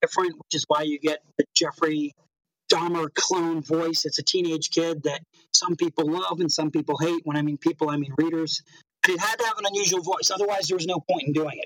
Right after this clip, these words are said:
Otherwise, as you just said, it would have been a, a stripped-down version of the adult book, and that's not what it is. It, instead, it's a very personal, different story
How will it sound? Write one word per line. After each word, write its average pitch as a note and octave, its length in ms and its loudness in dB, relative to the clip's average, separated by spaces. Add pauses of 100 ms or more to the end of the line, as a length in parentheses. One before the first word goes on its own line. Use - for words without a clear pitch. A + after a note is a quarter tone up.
Otherwise, F3+ 480 2 (180)
as D#3+ 140 2
you F#3+ 100 -2
just D#3 240 2
said, C#3 200 -4
it C3 120 -4
would D#3+ 80 6
have C#3+ 60 -6
been D#3 160 0
a, C#3+ 240 -4 (400)
a - 20 6
stripped-down E3 600 0
version E3 340 0
of D3 80 -4
the C#3 140 -4
adult C3+ 280 0
book, G#3 240 0 (360)
and E3+ 80 0
that's E3+ 160 0
not F3 200 -2
what D3+ 120 0
it C#3+ 100 -4
is. - 320 -2 (320)
It, C#3 80 -8 (100)
instead, F3+ 400 0
it's - 160 -2
a D3 100 0 (100)
very E3+ 440 0 (760)
personal, E3+ 320 2
different D#3+ 400 0
story C#3+ 580 0